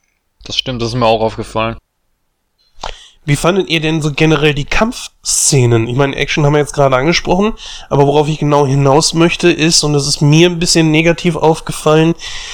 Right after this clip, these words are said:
Speaker 2: sind die Szenen, wo sich an irgendwas hochgehangelt wird, wo gesprungen wird, wenn Toad jetzt irgendwie einen Salto macht oder was auch immer,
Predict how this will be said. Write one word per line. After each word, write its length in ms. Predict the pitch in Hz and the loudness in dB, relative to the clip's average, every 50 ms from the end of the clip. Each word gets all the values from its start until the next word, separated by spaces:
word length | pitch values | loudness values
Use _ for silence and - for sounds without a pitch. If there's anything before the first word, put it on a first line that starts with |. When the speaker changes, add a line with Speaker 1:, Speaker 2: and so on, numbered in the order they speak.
| - - - - - - - - - - - - - - - - - - | -16 -16 -16 -16 -16 -18 -20 -20 -20 -20 -20 -20 -20 -20 -20 -20 -20 -12
Speaker 2:
sind 440 | - - 139 147 185 202 202 - 175 | -6 -2 0 2 2 0 0 -2 0
die 120 | 185 185 | 2 2
Szenen, 800 | 170 - - - 170 170 190 196 196 196 196 190 185 180 151 131 | 2 2 0 0 0 2 2 2 2 2 0 0 0 0 -2 2
wo 720 | 143 156 165 165 165 170 165 165 165 160 165 165 - - - | 4 6 6 8 8 8 8 6 6 6 4 2 -2 -6 -10
sich 280 | - 151 156 165 - | -4 -2 0 0 2
an 80 | 156 156 | 2 2
irgendwas 320 | 156 156 160 156 143 - | 4 4 2 2 0 2
hochgehangelt 760 | - 160 175 - - - 170 143 165 170 170 165 160 147 - - | 4 4 4 4 4 0 0 2 2 2 2 2 0 0 -2 0
wird, 380 | 156 156 156 156 151 - - - - | 2 4 4 4 2 0 -6 -4 2
wo 440 | 156 160 165 160 156 151 151 143 _ _ _ _ _ | 4 6 6 6 6 4 2 0 _ _ _ _ _
gesprungen 800 | - 175 160 - - - - - 131 160 180 185 185 175 165 147 139 | -4 -2 -2 -2 -2 -4 -6 -6 0 0 2 2 2 2 0 0 2
wird, 300 | 151 156 156 156 147 - | 2 4 4 2 2 0
wenn 160 | 151 156 131 | 0 0 0
Toad 360 | - - 151 151 170 180 180 | 0 2 4 4 4 4 2
jetzt 180 | 151 165 - - | 0 -4 -4 -4
irgendwie 400 | 131 147 156 160 160 160 160 156 | -4 -2 0 2 4 4 4 4
einen 160 | 156 151 143 | 4 4 2
Salto 420 | 131 131 135 139 156 185 - 170 | 2 2 2 2 0 0 0 0
macht 240 | 151 147 160 160 - | 0 0 0 -2 0
oder 160 | 156 156 147 | 0 0 2
was 180 | 143 151 147 - | 2 2 0 0
auch 80 | - - | -4 -6
immer, 320 | - 143 151 151 156 151 | -4 0 2 2 2 0